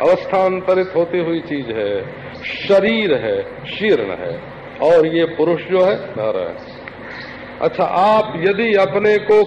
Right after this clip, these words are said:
केवल आकाशवत चेतन, अपने आप को जाने पूर्ण चेतन, तत्व की दृष्टि से सोचना पड़ता है ना, भाव की दृष्टि से नहीं।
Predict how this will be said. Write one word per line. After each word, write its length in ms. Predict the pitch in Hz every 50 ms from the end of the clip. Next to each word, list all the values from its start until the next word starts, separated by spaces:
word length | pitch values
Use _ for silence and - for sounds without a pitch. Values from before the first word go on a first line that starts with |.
| 202 -
केवल 720 | - - 214 240 240 240 226 208 214 247 262 214 156 113 - - - - - - - - - - -
आकाशवत 1160 | 143 165 185 196 202 185 - - 196 190 190 190 190 - - 196 196 196 226 262 269 - - - - - - - - - - - - - - - - - - - - - - - - - - - - - - -
चेतन, 460 | - 202 202 190 196 202 190 185 156 127 - - - - - - - - -
अपने 340 | 160 156 - 175 180 185 180
आप 340 | 175 147 156 170 165 - -
को 100 | 170 165
जाने 360 | 156 151 147 151 165 185 214
पूर्ण 580 | 220 - - - - - 165 185 165 147 127 110
चेतन, 400 | - - 104 98 - 98 85 - - - - - - - - - - - -
तत्व 380 | - 170 175 - - 233 240 262
की 180 | 262 262 277
दृष्टि 400 | 262 190 214 202 202 - 220 220
से 140 | 202 - 208
सोचना 400 | 185 - 190 190 190 196 185 185
पड़ता 340 | 175 175 180 156 156 - 165
है 140 | 165 165 160
ना, 160 | 160 180 226 262 233 180 123 - - - - - - - - 135
भाव 400 | - 143 143 151 185 214 226 233
की 200 | 226 226 226 214
दृष्टि 440 | 170 185 185 160 - - 208 214 196
से 220 | - 220 202 185
नहीं। 680 | 170 175 185 196 226 226 208 170 139 117 104 92 90